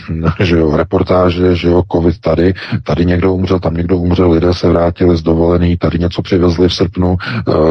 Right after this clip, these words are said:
v září máme najednou křivku a hup, a už to prostě pojede. Eh, takže ano, to je, to je reálné. A, mm, no, co se týče, eh, toho prvního dotazu, no, teď jsem úplně zapomněl, Vítku, ten první dotaz.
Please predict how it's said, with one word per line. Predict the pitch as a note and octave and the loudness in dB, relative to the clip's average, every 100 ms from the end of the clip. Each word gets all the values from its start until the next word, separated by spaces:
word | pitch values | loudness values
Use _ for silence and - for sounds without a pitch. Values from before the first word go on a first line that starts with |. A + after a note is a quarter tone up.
| D#2+ | 2
v | D#2+ | 2
září | F2 D#2+ F#2 | 2 0 -2
máme | F2 F2 F2 | -2 0 0
najednou | E2+ E2+ F2 E2 | 0 0 0 -2
křivku | - E2+ - F2+ - | -4 -6 -2 0 0
a | D#2 D2+ D2+ | 0 0 0
hup, | D#2 D2 D#2 A2+ - - | 0 0 0 -2 -4 -6
a | - F2+ | -2 -2
už | - F#2+ - | -2 -4 -2
to | - G#2 | -2 -2
prostě | F#2 - A2 | -2 -4 -4
pojede. | G2+ A2+ B2 C#2+ | 0 -2 -2 -8
Eh, | - - _ - - - - - - - E2+ E2 | -12 -14 _ -20 -20 -20 -18 -18 -16 -6 -2 0
takže | D#2+ E2 D#2+ | 0 0 0
ano, | - A2 B2 | -2 -2 -2
to | - E2 | -2 0
je, | E2 D#2+ E2 E2 | 2 2 0 -2
to | E2 | -2
je | D#2+ | 0
reálné. | E2 D#2+ F#2 F#2 C#2+ C#2+ - _ - _ _ | 0 0 0 -2 -4 -10 -18 _ -20 _ _
A, | - E2+ E2+ D#2 D#2 | -6 -2 0 0 -2
mm, | E2+ A2+ A2 G2 F#2 E2+ F2 E2+ D#2 D#2+ | -4 -8 -6 -6 -4 -2 -2 -4 -4 -2
no, | E2+ F#2 | 0 -2
co | - | -4
se | - G2+ | -4 -2
týče, | F#2+ - G2+ | -2 0 2
eh, | F#2 F2+ F#2 F#2 F2 F2 E2+ E2+ E2+ E2+ E2+ E2 | 2 0 -4 -6 -4 -2 0 0 0 0 0 -2
toho | - E2+ F#2 | 0 0 0
prvního | F2 D#2+ F2 F2 F2+ | 0 0 0 2 0
dotazu, | E2 F2 F2 F#2+ G2 | 0 0 2 2 2
no, | F#2+ | 0
teď | F#2 F2+ | -2 -2
jsem | G2 | -2
úplně | G2 F#2+ G2 | -2 0 2
zapomněl, | F#2 G2+ G2 | 2 2 2
Vítku, | F2 F2+ - D#2 | 0 0 -2 -2
ten | E2+ | 0
první | F2 F2+ | 0 2
dotaz. | F2+ E2+ D2+ - | 0 0 -4 -6